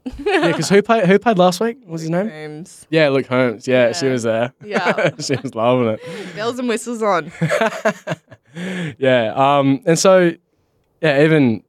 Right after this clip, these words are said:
Speaker 2: I'll get, you kinda mentioned, like, yeah, you came to Perth, um, boarding. Um, and so even, like, before Blue Check,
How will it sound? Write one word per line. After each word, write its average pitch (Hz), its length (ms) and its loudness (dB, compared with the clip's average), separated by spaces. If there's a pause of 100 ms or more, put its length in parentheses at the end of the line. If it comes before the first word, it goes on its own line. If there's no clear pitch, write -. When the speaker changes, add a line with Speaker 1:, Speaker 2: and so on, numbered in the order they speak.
(220)
Speaker 2:
I'll 139 60 -8
get, 123 140 -2
you 123 240 -4 (120)
kinda 120 140 -2
mentioned, 117 320 -2
like, 107 120 -4
yeah, 117 100 -4
you 110 100 -4
came 113 220 -4
to 113 100 -12
Perth, 113 420 -2 (240)
um, 110 240 -2
boarding. 107 380 0 (440)
Um, 127 600 2 (1300)
and 135 80 -6
so 170 120 4
even, 165 160 4
like, 123 200 2
before 131 420 2 (160)
Blue 117 140 0
Check, 107 200 -4